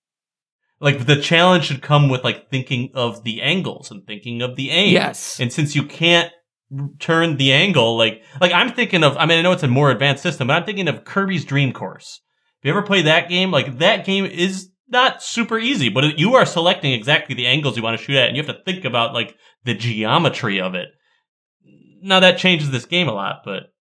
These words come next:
Speaker 1: yeah, go ahead.
Speaker 2: Even most bowling games, uh, what they do is, is after you've selected where you want to stand, they just kinda put, like, an arrow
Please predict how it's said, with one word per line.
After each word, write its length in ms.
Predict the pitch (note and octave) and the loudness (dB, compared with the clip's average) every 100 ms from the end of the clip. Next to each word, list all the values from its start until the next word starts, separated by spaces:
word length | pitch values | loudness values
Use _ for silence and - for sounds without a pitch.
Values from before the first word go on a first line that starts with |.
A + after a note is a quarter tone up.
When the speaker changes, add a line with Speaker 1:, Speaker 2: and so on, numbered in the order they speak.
| _ _ _ _ _ _ | _ _ _ _ _ _
Speaker 1:
yeah, 240 | E3+ B2 | 0 0
go 60 | A#2+ | 0
ahead. 220 | B2 - _ _ _ _ _ _ _ _ _ _ - | -4 -4 _ _ _ _ _ _ _ _ _ _ 0
Speaker 2:
Even 260 | G3+ G#3 | 2 4
most 420 | E3+ G3 G3+ D3 | 6 6 4 0
bowling 440 | B2+ D#3+ G3+ E3+ B2+ | 4 6 6 4 2
games, 580 | G#2+ G2 F#2+ G2+ - - _ _ _ - | -2 -4 -6 -10 -12 -12 _ _ _ 0
uh, 280 | C3+ B2+ B2 | 4 4 4
what 160 | C3+ | 2
they 120 | C3+ | 2
do 300 | C3+ F#3 G#3 | 2 6 6
is, 280 | D3+ C3+ B2 | 6 4 4
is 340 | C#3 B2 A2 _ - | 0 0 -6 _ -4
after 320 | D3+ D3+ E3+ | -2 0 0
you've 280 | D#3 D3 C3 | 2 2 0
selected 520 | - C#3 D3 - D3 | 0 0 0 0 -2
where 200 | A#2 C#3 | 2 4
you 180 | D3 C3+ | 6 4
want 300 | C3 C#3 C#3 | 2 2 0
to 80 | B2 | -6
stand, 560 | - A#3+ A3 C3+ D3 - _ _ | -4 2 2 2 0 -6 _ _
they 100 | G#3 | -2
just 180 | A#3 B3+ | 0 2
kinda 180 | B3 A3+ | 2 2
put, 260 | - A#3 G3 | 4 2 4
like, 200 | G3 G3 | 2 2
an 160 | G3 | -2
arrow 560 | F3+ G#3 G3 G#2+ F2+ | 0 2 2 2 0